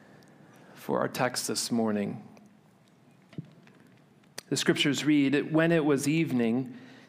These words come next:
there came a rich man from Arimathea named Joseph, who was also, who also was a disciple of Jesus.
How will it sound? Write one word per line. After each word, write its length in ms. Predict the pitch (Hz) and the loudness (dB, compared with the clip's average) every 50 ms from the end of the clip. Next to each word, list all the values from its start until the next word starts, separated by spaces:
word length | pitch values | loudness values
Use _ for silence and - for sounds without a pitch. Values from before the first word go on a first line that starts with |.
| - | 0
there 100 | - 156 | 0 0
came 300 | 156 156 165 190 185 185 | 2 2 2 2 4 4
a 80 | 170 151 | 4 4
rich 260 | 151 160 165 160 - | 4 2 2 0 0
man 280 | 156 139 135 135 139 131 | 0 2 2 2 0 -2
from 500 | - - 156 139 135 135 131 127 127 - - | -4 0 0 2 2 2 2 0 -2 0 0
Arimathea 720 | 156 156 151 147 135 131 - - 139 131 123 123 123 123 | 2 2 2 2 0 0 0 0 2 2 2 2 2 2
named 320 | 123 123 123 120 120 117 | 2 0 0 0 -2 -2
Joseph, 680 | - 135 131 127 120 - - - 104 101 - - - - - - - - - - - - - - - - - _ _ _ - - | -2 0 0 2 0 0 -2 -4 -4 -4 -4 -8 -18 -20 -20 -20 -20 -20 -20 -20 -20 -20 -20 -20 -20 -20 -20 _ _ _ -8 -2
who 100 | - 160 | 2 2
was 140 | 160 139 | 4 6
also, 640 | 156 156 180 185 - - 180 165 156 156 143 - - | 6 6 4 4 2 2 4 4 4 2 0 -2 -4
who 160 | - 185 170 | 0 0 2
also 320 | 135 151 175 175 - 208 160 | 4 4 4 4 4 2 2
was 320 | 139 139 135 135 143 147 | 4 4 4 4 4 2
a 40 | 165 | 0
disciple 540 | 151 151 - - 143 123 127 120 139 131 135 | 0 0 0 2 0 0 0 0 0 -2 -2
of 80 | 131 | -2
Jesus. 680 | 127 131 147 147 135 117 113 113 104 104 - - - - | -2 -2 0 0 0 0 0 -2 -2 -2 -2 -6 -6 -8